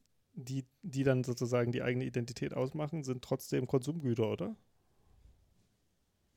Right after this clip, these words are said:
Oder würdest du sagen, es sind auch, also, wenn man so Instagram-Fotos sind ja quasi keine direkten Konsumgüter, ne?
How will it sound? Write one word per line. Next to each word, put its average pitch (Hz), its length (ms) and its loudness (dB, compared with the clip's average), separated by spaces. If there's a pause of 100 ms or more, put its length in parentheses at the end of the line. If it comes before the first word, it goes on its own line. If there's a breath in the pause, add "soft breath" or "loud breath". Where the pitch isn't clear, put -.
(320)
Oder 127 140 6
würdest 127 220 2
du 131 60 2
sagen, 123 320 4
es 123 160 -4
sind 120 280 -2
auch, 113 140 0 (800)
also, 123 180 6
wenn 123 140 4
man 123 140 6
so 123 180 2
Instagram-Fotos 151 760 0
sind 147 100 -2
ja 131 100 2
quasi 127 480 0
keine 123 420 -2 (120)
direkten - 360 -4
Konsumgüter, 123 720 -2
ne? 151 120 -8